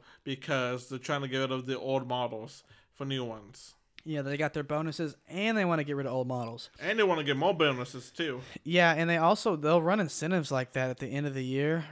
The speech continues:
Speaker 2: to, like, move the extra, like, commission to push older models. They'll do
Speaker 1: Mm-hmm.
Speaker 2: that sometimes. Well, all right, gang. Well, thanks, everybody, for tuning in today. Um, hope you enjoy what we had to offer for you guys, and h-, hope you, you know, learn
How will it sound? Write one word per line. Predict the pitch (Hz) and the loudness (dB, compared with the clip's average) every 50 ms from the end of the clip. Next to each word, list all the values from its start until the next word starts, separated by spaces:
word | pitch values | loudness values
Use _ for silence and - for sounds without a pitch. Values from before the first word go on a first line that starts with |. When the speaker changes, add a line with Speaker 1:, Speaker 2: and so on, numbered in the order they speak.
| 160 - - | -14 -8 -4
Speaker 2:
to, | 151 143 | -2 0
like, | 135 127 123 120 - - - | 2 0 0 -2 -6 -12 -10
move | - 143 143 143 147 151 151 147 139 143 - - _ _ _ _ - | -6 -2 0 2 4 4 4 2 2 -2 -8 -18 _ _ _ _ -10
the | 151 151 151 | -6 -4 -2
extra, | 123 151 160 160 - - 185 165 151 | 0 0 -2 -2 0 0 0 2 2
like, | 147 139 139 139 | 2 2 0 -2
commission | - 160 147 139 143 - - 156 139 | -4 -4 -4 -2 -2 -2 -2 -2 -4
to | 120 - | -4 -6
push | _ - - 170 160 - - - | _ -6 -2 -2 0 0 -2 -2
older | - 135 135 143 139 131 | 0 0 2 2 0 -2
models. | 120 117 117 120 131 131 113 110 127 - - - 131 | -2 -2 -2 -2 -2 -4 -4 -8 -10 -12 -12 -4 0
They'll | 143 147 147 | 2 2 2
do | 143 151 147 | 2 0 0
Speaker 1:
Mm-hmm. | 139 | 2
Speaker 2:
that | 139 131 131 - | 2 0 -2 -2
sometimes. | - 139 127 120 - 131 123 120 120 120 123 - - - - _ _ _ _ _ _ _ - - _ _ | -6 -8 -8 -6 -6 -6 -6 -4 -6 -6 -8 -12 -14 -16 -18 _ _ _ _ _ _ _ -20 -20 _ _
Well, | - 160 185 | 2 6 8
all | 208 214 | 8 8
right, | 208 190 160 | 8 6 4
gang. | 156 170 170 170 170 170 156 165 | 2 0 0 2 0 -2 -2 -4
Well, | 170 151 143 - | -6 -6 -6 -4
thanks, | - 180 185 175 - 185 | -2 -2 0 0 0 0
everybody, | 175 170 170 180 175 170 | 0 2 2 2 2 2
for | - 165 151 | 0 -2 -6
tuning | - - 190 180 170 170 | -4 -2 0 0 2 0
in | 170 170 | 0 0
today. | 165 160 165 165 165 165 165 165 165 - - - - - - - - | 0 2 2 2 2 2 0 -2 -4 -10 -18 -20 -20 -20 -20 -10 -4
Um, | 120 139 139 135 131 131 127 127 123 123 123 | 0 2 2 4 2 2 0 -2 -4 -6 -6
hope | 156 165 160 160 165 | -4 -4 -4 -4 -4
you | 156 151 147 139 139 - - | -4 -4 -4 -4 -6 -8 -6
enjoy | 147 151 143 156 151 151 | -6 -2 2 2 4 4
what | 147 139 | 4 4
we | 135 143 | 2 2
had | 156 147 139 | 0 0 0
to | 131 | 0
offer | 131 139 139 151 | 0 0 0 -2
for | 143 - 147 | -6 -8 -6
you | 147 143 143 | -4 -4 -4
guys, | 139 143 135 135 135 135 135 127 | -4 -2 -2 -2 -2 -2 -4 -6
and | 131 123 131 | -8 -10 -12
h-, | 135 - - - 143 | -12 -14 -18 -16 -10
hope | 151 143 139 143 - | -8 -8 -8 -8 -10
you, | 139 135 131 127 123 120 131 139 | -10 -8 -8 -8 -10 -12 -14 -14
you | - 135 131 | -12 -10 -8
know, | 123 120 | -8 -8
learn | 120 123 135 139 139 135 135 135 139 143 110 | -6 -6 -6 -4 -4 -4 -4 -6 -6 -8 -10